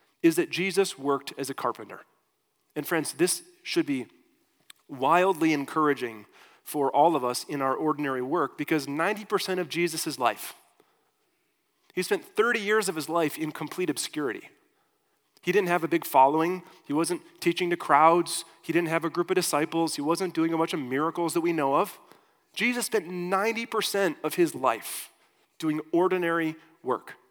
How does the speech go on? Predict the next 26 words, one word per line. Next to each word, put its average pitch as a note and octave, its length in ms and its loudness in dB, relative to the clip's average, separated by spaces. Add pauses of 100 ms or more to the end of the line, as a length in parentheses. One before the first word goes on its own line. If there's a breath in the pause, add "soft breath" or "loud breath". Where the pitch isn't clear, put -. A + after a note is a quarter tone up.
(380)
And D#3 120 -4
that E3+ 220 2
ordinary G#3+ 480 6
work E3+ 280 2
he E3 100 -4
did F3+ 240 4
was C#3+ 200 -4
not E3+ 280 2
just D3+ 180 -4
filler D#3+ 640 0 (260 loud breath)
until E3 260 2
he F#3 120 -2
could F3+ 120 -6
do F3+ 120 0
the E3 100 4
real G#3 320 2
work E3+ 220 2
he F3 60 -6
came E3+ 220 -4
to D3+ 60 -2
do, E3 240 6
which C#3+ 160 -2
was C3+ 160 -8 (180)
his C#3+ 200 -8
public C3 340 -2
ministry. - 380 -8